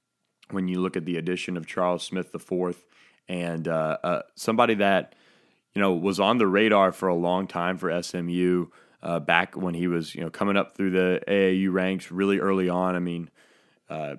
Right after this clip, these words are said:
Patrick and I both watched a lot of him on the circuit as he was coming up,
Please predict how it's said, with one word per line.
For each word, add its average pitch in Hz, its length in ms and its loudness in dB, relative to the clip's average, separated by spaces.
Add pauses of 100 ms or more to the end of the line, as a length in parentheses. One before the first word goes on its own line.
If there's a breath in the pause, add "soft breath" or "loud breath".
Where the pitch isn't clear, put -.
Patrick 95 460 -2
and 90 100 -4
I 90 140 0
both 90 420 -4
watched 90 320 -2
a 87 40 -6
lot 82 280 0
of 85 100 -6
him 87 440 -6 (840)
on 113 220 4
the 113 80 2
circuit 110 360 2
as 98 220 4
he 110 80 0
was 98 160 0
coming 98 340 -2
up, 92 300 0